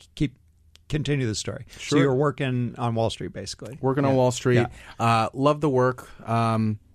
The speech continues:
Speaker 1: And where
Speaker 2: tolerated the
Speaker 1: did the
Speaker 2: people.
Speaker 1: co-, and where did the coding come in?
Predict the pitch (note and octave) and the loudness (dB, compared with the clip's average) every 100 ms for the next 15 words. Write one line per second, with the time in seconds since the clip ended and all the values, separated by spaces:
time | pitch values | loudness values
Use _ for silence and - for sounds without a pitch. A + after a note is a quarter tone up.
0 | _ - C3+ C#3 C#3 G3+ G#3+ C3+ - C#3 | _ -2 2 4 6 6 4 2 0 -2
1 | D3+ D3+ F3+ F3 D3+ D3 C3+ A#2+ F#2+ - | -2 0 0 -2 -4 -2 -2 -2 -6 -12
2 | - - G2+ F#2 | -10 -6 -6 -6